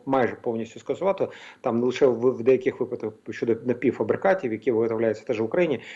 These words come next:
може йтися про те, що мито може якесь сплачуватись. Але, в принципі, завдання полягає в тому, що на сировину та напівфабрикату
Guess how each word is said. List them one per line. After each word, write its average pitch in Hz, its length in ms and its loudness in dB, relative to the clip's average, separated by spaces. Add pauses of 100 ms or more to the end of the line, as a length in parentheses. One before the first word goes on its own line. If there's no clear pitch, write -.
(180)
може 127 260 4
йтися 123 320 -2
про - 140 -4
те, 120 140 0
що - 180 -4
мито 120 280 2
може 110 260 4
якесь 107 240 2
сплачуватись. - 560 -6 (240)
Але, 147 120 6
в 143 60 2
принципі, 247 360 0
завдання 160 320 2
полягає 139 300 -2
в - 40 -8
тому, 107 200 -10
що - 160 -12
на 120 80 -6
сировину 151 400 2
та 131 160 -6
напівфабрикату 151 760 -2